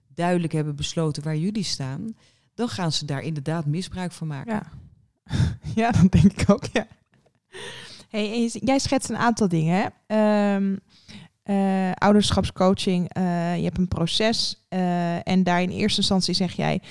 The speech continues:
Speaker 2: je bent een bepaalde ouder, een bezorgde ouder, of een kritische, een conflictmijdende ouder of een volwassen ouder. Hoe, eh, kan jij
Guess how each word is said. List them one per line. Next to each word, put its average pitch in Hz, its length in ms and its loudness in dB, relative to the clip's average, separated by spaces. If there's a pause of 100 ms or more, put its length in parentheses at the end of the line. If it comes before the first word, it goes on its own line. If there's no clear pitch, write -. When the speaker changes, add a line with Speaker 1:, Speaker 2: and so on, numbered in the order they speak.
(200)
Speaker 2:
je 185 80 2
bent 202 220 6
een 185 80 6
bepaalde 180 420 6
ouder, - 360 2
een 160 80 0
bezorgde 170 480 4
ouder, 175 460 4
of 160 120 -8
een 143 100 -2
kritische, 202 540 -2
een 175 200 0
conflictmijdende 190 1000 2
ouder 185 320 2
of 170 140 -2
een 175 60 0
volwassen 165 480 2
ouder. - 320 -2 (480)
Hoe, 233 280 8 (140)
eh, 190 580 4 (240)
kan 202 260 4
jij 180 480 2